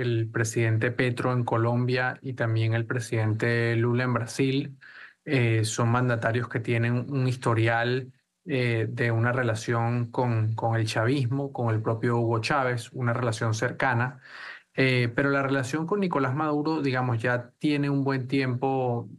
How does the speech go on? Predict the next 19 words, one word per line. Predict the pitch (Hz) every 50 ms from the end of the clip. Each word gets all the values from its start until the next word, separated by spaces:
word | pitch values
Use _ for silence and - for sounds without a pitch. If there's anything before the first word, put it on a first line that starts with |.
| _ _ -
deteriorada. | 135 135 135 120 123 123 117 117 117 113 127 127 120 117 110 113 117 131
No | 127 127 120 120 117
ha | 117
sido | 113 - 135 131 131
una | 131 131
relación | 131 127 123 110 110 123 117 113 110
fácil. | 143 139 127 - 147 131
Recordemos | 131 123 - - 113 113 117 120 120 -
que | - 127 117 113 113
Petro | 110 123 120 117 127 131 127
llegó | 123 123 117 135
al | 120 117
poder | 117 - 127 123 123 127 127 127 135 135 - - - - - - - _ _
en | - 139 131
el | 123 117
año | 117 117 117 123 127 131 127 127 120 117 120 - -
dos | 120 123 123 113 -
mil | 123 127 127 127 127 127 127 131 131 135 -
veintidós, | 131 135 139 139 135 127 120 113 117 - 123 117 113 110 139 147 147 143 143 - - - - - -